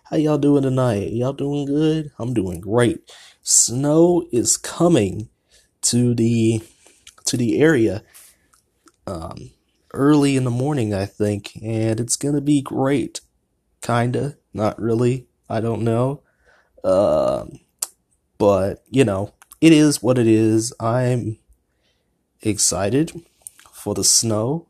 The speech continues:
to come and to wreck our <laughs> lives. Um, unfortunately, you know, just 'cause, I mean,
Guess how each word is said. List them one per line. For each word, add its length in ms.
to 100
come 540
and 320
to 400
wreck 340
our 140
<laughs> 40
lives. 800
Um, 560
unfortunately, 880
you 200
know, 300
just 300
'cause, 720
I 80
mean, 480